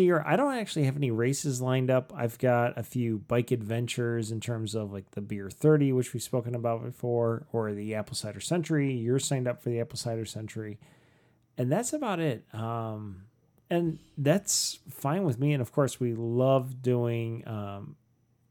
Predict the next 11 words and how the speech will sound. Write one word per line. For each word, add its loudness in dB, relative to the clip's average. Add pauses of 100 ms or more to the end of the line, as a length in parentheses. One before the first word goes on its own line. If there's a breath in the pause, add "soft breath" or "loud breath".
(140)
Pedals -4
to -8
Pints -4
and -6 (180)
Beer -6
thirty 2
when 2
they 0
fit -4
our -6
schedules. -2